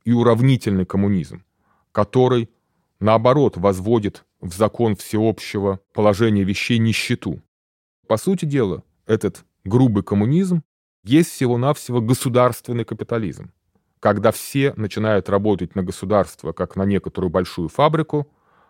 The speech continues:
которая, может быть, и неофициально, но, тем не менее, кому-то принадлежит. Ну, например, той же партийной номенклатуре.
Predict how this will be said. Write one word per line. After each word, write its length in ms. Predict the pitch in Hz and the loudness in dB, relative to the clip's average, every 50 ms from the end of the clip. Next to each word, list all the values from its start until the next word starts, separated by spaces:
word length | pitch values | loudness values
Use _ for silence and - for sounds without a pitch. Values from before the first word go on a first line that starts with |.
| _ _ - | _ _ -4
которая, 420 | - 104 - - 135 127 117 110 | -4 -2 0 4 4 6 6 4
может 340 | 107 113 123 123 110 101 95 | 4 4 4 2 2 2 0
быть, 300 | 85 85 90 82 - - _ _ _ _ _ _ - | -2 -2 -4 -4 -4 -10 _ _ _ _ _ _ -2
и 100 | 139 139 | 2 2
неофициально, 840 | 135 127 117 104 - 117 - - - 123 139 160 160 156 156 151 139 - _ _ _ _ _ - | 4 4 2 2 0 -4 -8 -2 0 2 2 2 2 2 0 -2 -2 -6 _ _ _ _ _ -6
но, 100 | - 107 | -6 -4
тем 220 | - - 127 123 | 0 0 0 2
не 80 | 120 110 | 2 2
менее, 500 | 110 113 113 110 107 104 101 98 95 95 _ _ | 2 0 0 0 0 0 -2 -2 -4 -6 _ _
кому-то 360 | - 110 104 107 117 110 - 107 | 0 2 4 4 2 0 -2 -4
принадлежит. 680 | - 127 127 127 123 131 135 120 104 90 - - - _ _ _ _ - | -2 0 -2 0 0 -2 -2 -2 -2 -4 -6 -8 -12 _ _ _ _ -6
Ну, 60 | - 127 | -2 -2
например, 420 | 135 120 - 110 104 107 110 - | -2 0 0 0 2 2 0 0
той 260 | - - 110 110 113 | 0 0 2 2 2
же 160 | 101 104 113 - _ _ _ _ _ _ _ | 0 -2 -4 -6 _ _ _ _ _ _ _
партийной 500 | - - 87 - - - 98 98 98 98 | 0 0 0 -2 -4 -2 -2 0 0 0
номенклатуре. 720 | 95 95 95 95 95 92 - 101 98 - - 76 58 - | 0 0 2 0 0 0 -2 -4 -4 -4 -4 -8 -8 -8